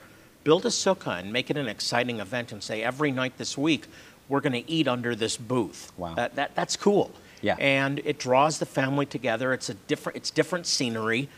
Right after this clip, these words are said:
Speaker 2: Mm-hmm.
Speaker 1: You smell the fresh branches, and it's just, it's just fun.
Speaker 2: Jesus in the Passover, Jesus in Yom Kippur, Jesus in Rosh Hashanah, Jesus in the Feast of Tabernacles.
Speaker 1: Jesus in everything. Why
Speaker 2: Yeah.
Speaker 1: don't we just say that? But the, but the, but the appointed times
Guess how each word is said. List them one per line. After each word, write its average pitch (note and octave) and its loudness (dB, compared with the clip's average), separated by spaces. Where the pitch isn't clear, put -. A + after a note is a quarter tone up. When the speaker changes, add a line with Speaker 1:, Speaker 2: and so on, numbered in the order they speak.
Speaker 2:
Mm-hmm. A2 -2
Speaker 1:
You A#2+ 2
smell C#3 0
the C3 0
fresh C3+ 2
branches, B2 0
and B2 -2
it's A#2 -6
just, - -2
it's - -8
just - -6
fun. A#3 0
Speaker 2:
Jesus C3 8
in B2+ 6
the A#2+ 4
Passover, G#2 6
Jesus A#2+ 4
in A#2 6
Yom A2 6
Kippur, G#2 2
Jesus A#2+ 6
in A#2 2
Rosh A2 4
Hashanah, G#2 0
Jesus B2+ 6
in A2+ 4
the G#2+ 0
Feast - 0
of G2+ -4
Tabernacles. G2+ 6
Speaker 1:
Jesus A#3+ 4
in F#3 6
everything. D#3 6
Why A2+ 8
Speaker 2:
Yeah. - 10
Speaker 1:
don't F3 4
we D#3 4
just C#3+ 2
say C3+ 4
that? B2+ 4
But - 0
the, A#2+ 0
but - -4
the, A2+ 0
but A2+ -2
the A2+ -2
appointed E3 0
times A#2+ 2